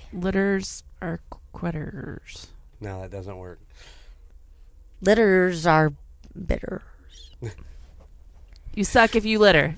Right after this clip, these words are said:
Speaker 3: Yeah. <laughs> Fuck you, litter bugs. Okay. Um, <laughs> okay. So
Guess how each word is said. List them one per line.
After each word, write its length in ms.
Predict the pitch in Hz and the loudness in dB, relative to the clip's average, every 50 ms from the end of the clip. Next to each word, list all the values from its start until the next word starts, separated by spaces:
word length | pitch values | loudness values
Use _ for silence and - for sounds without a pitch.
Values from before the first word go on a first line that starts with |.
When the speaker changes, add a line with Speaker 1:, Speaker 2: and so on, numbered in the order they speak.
| - - | -8 0
Speaker 3:
Yeah. 220 | 202 233 202 175 - 240 214 - - - | 6 8 8 8 8 4 0 0 0 0
<laughs> 240 | - - - - - | -2 -4 -4 -6 -8
Fuck 360 | - - - 202 175 - - | -2 4 6 6 6 6 6
you, 220 | 208 208 196 190 196 | 6 8 10 10 10
litter 300 | 190 185 180 180 180 175 | 12 10 10 10 10 8
bugs. 500 | 175 180 180 180 180 180 165 - - - - - - - - - | 8 8 8 8 6 4 2 -2 -6 -6 -6 -6 -8 -10 -4 0
Okay. 300 | - 202 - 170 135 151 - - - - - - - - - - - - - - - - - - - - - | 0 0 0 0 -4 -4 -8 -14 -20 -18 -18 -18 -18 -20 -20 -20 -20 -20 -20 -20 -20 -20 -20 -20 -14 -8 -4
Um, 400 | 185 170 180 180 180 180 185 175 - - - - 240 - - - | -2 -2 0 0 -2 -2 -4 -6 -10 -14 -14 -12 -12 -12 -10 -10
<laughs> 1400 | 185 170 - - - 175 170 160 - - - - - - - 349 339 330 330 330 330 320 320 320 320 330 330 330 - - - - - - - - - - - - 254 | -10 -10 -10 -12 -14 -12 -12 -12 -14 -18 -20 -20 -10 -6 -4 -2 -2 -2 -4 -6 -8 -8 -8 -8 -8 -8 -10 -10 -12 -16 -20 -20 -20 -20 -20 -20 -20 -20 -4 2 4
okay. 220 | 254 240 - - - - - - - - - - | 6 6 4 4 0 -10 -20 -20 -20 -20 -18 -4
So 560 | - - 262 254 254 247 247 247 247 254 - | 2 6 8 8 10 10 10 10 10 8 6